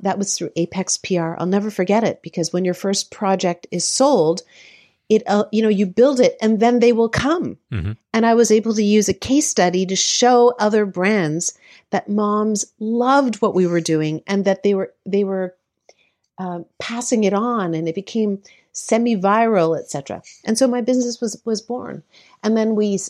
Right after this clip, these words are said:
Speaker 1: we launched M and Co, which is an agency, because people thought that we were just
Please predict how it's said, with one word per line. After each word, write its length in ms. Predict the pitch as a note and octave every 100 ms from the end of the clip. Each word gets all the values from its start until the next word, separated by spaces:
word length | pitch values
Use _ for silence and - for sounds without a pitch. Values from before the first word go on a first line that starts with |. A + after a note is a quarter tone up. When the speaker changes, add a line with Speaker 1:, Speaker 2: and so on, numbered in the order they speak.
| -
Speaker 1:
we 260 | G3+ G3
launched 500 | F#3+ F#3 F3+ F3+ - -
M 140 | F#3 F3
and 160 | E3+
Co, 240 | - D#3+ A#3+
which 260 | - -
is 160 | E3 D#3
an 140 | D#3 -
agency, 580 | E3 D#3+ E3+ - G#3+ B3+
because 380 | A#3+ - G3+ -
people 300 | A3 A3 A3
thought 320 | G#3 F#3+ F#3+
that 120 | -
we 140 | F#3+
were 140 | F#3 E3+
just 440 | E3+ F3 E3+ -